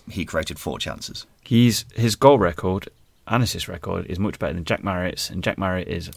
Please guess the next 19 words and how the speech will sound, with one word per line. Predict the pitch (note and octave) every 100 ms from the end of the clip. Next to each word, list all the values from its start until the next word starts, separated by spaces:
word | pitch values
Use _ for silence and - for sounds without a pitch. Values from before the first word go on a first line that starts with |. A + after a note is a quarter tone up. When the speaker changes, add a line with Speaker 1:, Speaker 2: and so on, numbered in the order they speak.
| -
Speaker 2:
a |
lot | F#2+ -
Speaker 1:
Oh, | E3
no, | D3
I |
Speaker 2:
younger. | A2+ D3
Speaker 1:
think | C3
Jack | G#2
Marriott's | G2+ G2 E2 - - - - - - -
terrible | - - F#2+ E2 E2
as | F2+ - -
well. | - C3 - -
<laughs> | - -
He's | A#2
so | - D3+ B2+
out | A#2+ A2+ -
of | -
confidence, | - A#2 G#2+ B1+ G1+ - - - - -
and | G2 F#2+ E2